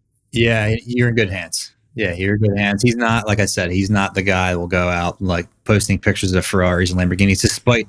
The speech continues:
you know, a great track record. Doesn't tout it. And I, I often tell him, "You need a better marketing person to, to, to celebrate your successes more," 'cause it's not obvious from, you know, social media and everything that they do a great job and they take everything super seriously, which is why I enjoy working with them.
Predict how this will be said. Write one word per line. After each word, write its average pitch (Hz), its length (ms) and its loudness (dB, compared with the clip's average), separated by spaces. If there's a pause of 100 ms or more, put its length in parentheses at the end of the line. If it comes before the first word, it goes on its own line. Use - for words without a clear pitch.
you 107 140 4
know, 90 120 4
a 95 120 -4
great 107 420 2
track 92 360 0
record. 85 400 -2 (800)
Doesn't 113 260 4
tout 98 320 0
it. 78 80 -10 (160)
And 113 100 6
I, 131 160 2 (100)
I 117 120 4
often 123 260 0
tell 110 220 2
him, 98 120 0
"You 98 60 2
need 107 160 2
a 98 60 0
better 95 560 0
marketing 90 400 0
person 82 500 -6
to, - 160 0
to, - 260 -6 (340)
to 127 100 2
celebrate 120 400 2
your 107 80 2
successes 117 520 0
more," 104 120 4
'cause 117 100 2
it's 113 100 2
not 131 200 2
obvious 107 420 -2
from, 90 320 0
you 95 60 2
know, 90 80 0
social 92 340 0
media 98 240 2
and 80 100 -6
everything 82 360 -6
that 90 60 -2
they 92 120 2
do 107 160 2
a 95 40 0
great 90 360 0
job 82 460 -2
and 82 100 -2
they 85 80 0
take 85 300 0
everything 87 420 0
super 87 340 0
seriously, 78 460 -2
which 87 160 0
is 95 100 4
why 92 180 4
I 85 40 0
enjoy 82 360 0
working 82 300 -2
with 73 120 -6
them. 76 160 -10